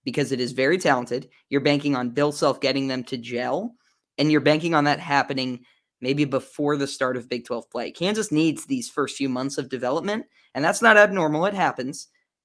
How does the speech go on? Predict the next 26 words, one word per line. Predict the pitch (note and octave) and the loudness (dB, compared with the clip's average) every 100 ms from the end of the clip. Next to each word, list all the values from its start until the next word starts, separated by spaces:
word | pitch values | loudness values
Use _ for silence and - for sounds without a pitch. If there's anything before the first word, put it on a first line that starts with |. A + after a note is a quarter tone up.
| _ - | _ 0
to | F#3 | 2
get | D3 E3 - | 4 4 2
to | D#3 | 2
where | D3 D3+ | 4 4
at | D3 | 2
the | C#3 | 0
end | D3 | 0
of | C#3 | -2
the | C#3 | 0
year | C#3+ | 2
they | C3+ C3 | 2 0
are | B2 D#3+ C#3+ G2+ - - | 4 4 4 0 -14 -8
in | C3+ | -6
contention | A#2+ C3 B2 B2 A2+ A#2+ | -6 -8 -8 -8 -10 -12
for | A#2 B2 | -8 -8
a | |
Big | A#2 G#2 | -8 -8
Twelve | B2 A#2 | -8 -8
title | - A#2+ B2 | -8 -6 -6
and | B2 | -6
they | A#2+ | -6
are | - B2 A#2+ | -6 -8 -8
for | A#2 | -8
a | A#2 | -6
Final | A#2 A2+ | -6 -8
Four. | - A2 G#2+ | -8 -8 -8